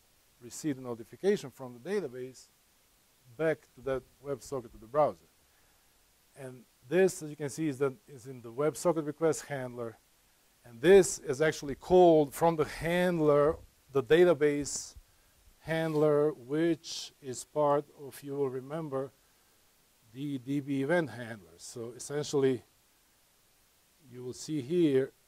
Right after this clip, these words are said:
that when we create this D B event handler, we have here a notification mechanism here. So we register these delegates,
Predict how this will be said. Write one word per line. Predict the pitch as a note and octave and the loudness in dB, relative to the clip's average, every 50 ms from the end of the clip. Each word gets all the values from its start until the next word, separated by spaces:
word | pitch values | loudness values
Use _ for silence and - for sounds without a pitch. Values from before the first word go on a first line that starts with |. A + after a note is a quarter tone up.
| _ | _
that | B2+ B2+ A#2+ A#2+ _ | -12 -12 -12 -12 _
when | C#3+ C3+ C3 | -12 -10 -6
we | C#3+ D3 | -6 -6
create | C#3 - E3 E3+ F3 E3 | -4 2 2 4 4 4
this | D#3+ F3 D#3 | 2 -2 -2
D | C#3 F3 F3+ | -2 -4 -4
B | F#3 F3 F#3 F#3 | -2 0 0 2
event | F3+ F3+ F3 E3+ D#3 | 2 2 2 -2 -2
handler, | C3+ D3+ E3 D#3 D3+ C#3+ C3 B2 B2+ B2+ C3 A2+ - - - | -4 -4 -2 -2 -2 -2 -2 -2 -2 -2 -2 -4 -8 -18 -18
we | C#3+ B2+ | -10 -4
have | C#3+ D#3 D3+ A#2 | -2 -2 -2 0
here | D#3 E3 D#3 D3 | 2 2 2 2
a | D3 | 2
notification | D3 D3 D3 C#3+ C#3 C3 D3+ - E3 E3 E3+ D#3+ - - E3+ D#3+ D3+ C#3 - _ _ _ _ _ _ _ _ - - _ - - - _ _ _ _ _ _ _ - - - _ _ _ _ _ D3+ | 2 0 -2 -2 -2 -6 -8 -2 0 2 2 2 2 -2 -4 -4 -6 -10 -16 _ _ _ _ _ _ _ _ -20 -20 _ -20 -20 -20 _ _ _ _ _ _ _ -20 -20 -20 _ _ _ _ _ -8
mechanism | D#3 D#3+ D#3+ D3 D3 D#3+ D#3+ C#3+ D#3+ D3 | -4 -4 -4 -4 -6 -8 -6 -6 -6 -8
here. | C3+ D3+ D#3 D#3+ E3 D#3 | -4 -2 0 0 0 0
So | - D#3+ D3 | -2 -4 -6
we | C#3+ | -4
register | C3+ C3 D#3 D3+ C#3+ - E3 | -2 0 -2 -2 -2 -4 -6
these | D3 D3+ E3+ E3+ D3 | -4 -4 -4 -2 0
delegates, | C#3+ D3+ C3+ B2+ A2+ A#2+ C#3 B2+ - - - - | 0 0 0 0 -4 -8 -12 -12 -14 -18 -20 -20